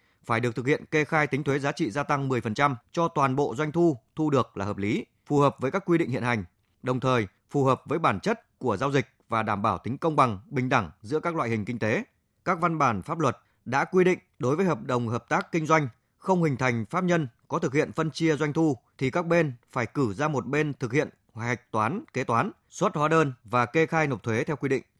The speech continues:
Như vậy là trong hợp đồng hợp tác giữa tài xế và các hãng xe công nghệ phải cử ra một bên để thực hiện nghĩa vụ hạch toán, kế toán và kê khai nộp thuế. Tuy nhiên, tài xế là cá nhân thì thực hiện nộp thuế khoán hoặc là thuế theo phương pháp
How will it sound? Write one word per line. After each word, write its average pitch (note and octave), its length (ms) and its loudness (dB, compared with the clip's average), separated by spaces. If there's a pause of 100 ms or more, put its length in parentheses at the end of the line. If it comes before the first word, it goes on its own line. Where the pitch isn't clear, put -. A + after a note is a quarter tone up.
(220)
Như C#3+ 140 -2
vậy B2+ 160 0
là A2 100 -2
trong C#3 180 -2
hợp B2+ 120 -2
đồng A2+ 200 -2
hợp A2 160 -4
tác E3+ 240 0
giữa D#3+ 140 -4
tài B2 160 -2
xế A#2 280 -2
và C#3+ 120 -4
các C#3+ 160 -6
hãng D3+ 180 -6
xe D3 180 -4
công C#3 180 -2
nghệ C#3+ 200 0 (220)
phải B2+ 160 -2
cử B2 200 0
ra D#3 100 0
một C#3+ 160 -2
bên D3+ 240 2 (220)
để A2+ 120 -2
thực A#2 160 -4
hiện B2+ 180 0
nghĩa D3+ 100 -2
vụ D#3+ 220 -2
hạch A#2+ 220 -6
toán, A#2 220 -2
kế D3 160 -2
toán C3+ 280 0 (160)
và A2+ 280 0
kê D3 160 -2
khai C#3 180 0
nộp A#2 140 -4
thuế. A2 240 -2 (420)
Tuy C3+ 120 0
nhiên, C#3+ 260 0
tài A2 200 -2
xế A#2+ 240 0
là E3+ 100 0
cá B2 140 -2
nhân D#3+ 240 0 (180)
thì C3+ 160 0
thực A#2+ 140 -2
hiện C#3 200 0
nộp B2 180 -2
thuế B2 200 2
khoán C#3 440 0 (220)
hoặc B2 180 -2
là A#2+ 100 -2
thuế B2 280 0
theo D#3 160 -4 (120)
phương D#3 180 -2
pháp F#3 220 2